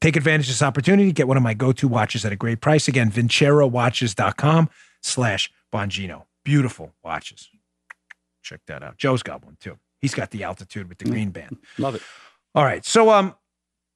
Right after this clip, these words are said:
Speaker 1: one of the things that's really infuriated me about the leftist takeover of our cultural institutions and our culture in general is the, uh, cowardly, grotesque weakness of large swaths of corporate America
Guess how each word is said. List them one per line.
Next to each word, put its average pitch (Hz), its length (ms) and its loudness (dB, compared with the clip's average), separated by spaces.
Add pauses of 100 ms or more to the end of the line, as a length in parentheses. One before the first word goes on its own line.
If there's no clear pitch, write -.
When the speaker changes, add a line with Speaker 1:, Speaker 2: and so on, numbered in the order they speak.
(680)
Speaker 1:
one 247 200 4
of 285 40 -2
the 262 80 4
things 185 500 2
that's 147 260 0
really 160 280 4
infuriated 147 800 2
me 131 180 0
about 123 280 0
the 143 80 -2
leftist 143 460 -2
takeover 131 500 0
of 110 100 -2
our 110 140 -6
cultural 139 480 0
institutions 127 680 -2
and 127 80 -2
our 117 120 -4
culture 147 420 0
in 120 80 -2
general 127 400 0 (540)
is 165 380 2
the, 139 400 2 (180)
uh, 135 180 4
cowardly, 165 960 2 (480)
grotesque 156 680 2
weakness 147 600 2
of 120 220 -4
large 151 340 4
swaths 147 420 2
of 127 140 -10
corporate 143 360 0
America 139 600 0